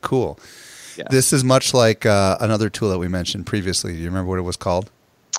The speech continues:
Speaker 2: Uh, placeit dot net.
Speaker 1: Yeah, exactly. And with placeit dot net,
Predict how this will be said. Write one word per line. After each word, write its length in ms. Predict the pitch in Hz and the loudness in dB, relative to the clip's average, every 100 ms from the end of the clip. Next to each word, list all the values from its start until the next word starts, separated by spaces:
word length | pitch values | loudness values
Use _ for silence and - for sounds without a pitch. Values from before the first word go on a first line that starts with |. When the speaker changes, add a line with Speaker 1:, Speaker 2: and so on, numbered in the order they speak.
| - - - | -10 -16 0
Speaker 2:
Uh, 400 | 123 123 123 120 | 4 6 6 4
placeit 880 | 117 - - 147 170 - 196 196 - | 2 -6 0 2 4 4 4 2 0
dot 280 | 131 139 127 | 2 2 2
net. 420 | 131 104 - - - | 0 0 -2 -8 -6
Speaker 1:
Yeah, 220 | 120 110 95 | 2 2 2
exactly. 600 | 92 98 92 87 85 85 - - - - - - | 0 0 0 -2 -8 -12 -16 -18 -18 -20 -12 -4
And 120 | 117 | -2
with 160 | 107 | -2
placeit 480 | - 156 165 165 127 | 2 4 4 2 0
dot 240 | 123 107 101 | 2 2 0
net, 560 | 117 131 107 101 - | 2 4 4 2 -6